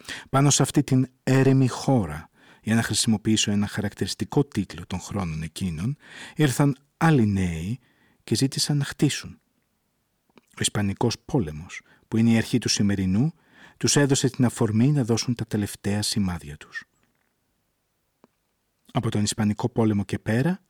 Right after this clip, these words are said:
<laughs> δεν ξέρουμε πια. Δεν είναι υπερβολή να πούμε πως περνούμε μια περίοδο πνευματικού συσκοτισμού στην Ευρώπη. Ο σημερινός πόλεμος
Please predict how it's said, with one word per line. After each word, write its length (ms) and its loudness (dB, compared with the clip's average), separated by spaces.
<laughs> 280 -20
δεν 80 -4
ξέρουμε 440 -10
πια. 300 -16
Δεν 200 4
είναι 140 8
υπερβολή 480 4
να 140 4
πούμε 440 0
πως 160 -2
περνούμε 460 4
μια 180 4
περίοδο 440 4
πνευματικού 680 0
συσκοτισμού 800 0
στην 220 -8
Ευρώπη. 480 -10
Ο 40 -4
σημερινός 520 2
πόλεμος 500 0